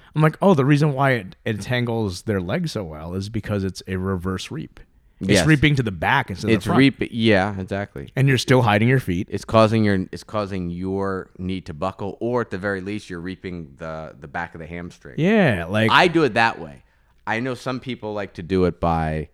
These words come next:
Speaker 2: putting their shin behind the
Speaker 1: The, the
Speaker 2: person's
Speaker 1: knee.
Speaker 2: knee. I don't like that as much.
Speaker 1: You don't have as much control, and they can slip out easier, right?
Speaker 2: Y-, it, you,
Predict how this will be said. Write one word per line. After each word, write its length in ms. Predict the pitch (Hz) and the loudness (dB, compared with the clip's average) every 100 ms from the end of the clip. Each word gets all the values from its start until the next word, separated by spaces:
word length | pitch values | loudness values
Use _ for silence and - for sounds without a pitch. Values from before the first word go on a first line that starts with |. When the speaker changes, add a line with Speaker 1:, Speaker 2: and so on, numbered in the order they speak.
| _ _ _ _ _ | _ _ _ _ _
Speaker 2:
putting 220 | - 104 90 | 0 0 0
their 140 | 87 | -2
shin 420 | - - 98 92 | -2 0 0 2
behind 320 | 85 87 90 | 0 0 -2
the 60 | 80 | -4
Speaker 1:
The, 20 | |
the 60 | - | -2
Speaker 2:
person's 420 | 87 110 110 101 | -2 0 0 2
Speaker 1:
knee. 220 | 87 85 90 92 | 2 2 2 0
Speaker 2:
knee. 60 | 92 - | -2 2
I 140 | 117 | 4
don't 200 | 131 98 | 4 2
like 220 | 95 104 | 0 0
that 160 | 113 113 | 0 0
as 100 | 113 | 0
much. 220 | 117 123 | -2 2
Speaker 1:
You 80 | 180 | 6
don't 100 | 208 | 8
have 80 | 180 | 8
as 80 | 160 | 6
much 160 | 160 | 2
control, 360 | - 110 170 85 | 0 -2 -2 -2
and 120 | 92 | -4
they 60 | 101 | -2
can 60 | 95 | -2
slip 200 | 92 160 | -4 -6
out 140 | 135 | -8
easier, 260 | 76 76 76 | -10 -14 -10
right? 220 | 101 - - _ _ _ _ _ _ _ _ | -10 -10 -16 _ _ _ _ _ _ _ _
Speaker 2:
Y-, 160 | - - | -20 -20
it, 500 | - 117 80 107 107 | -12 -12 -4 -4 -4
you, 320 | - 117 120 | -4 0 0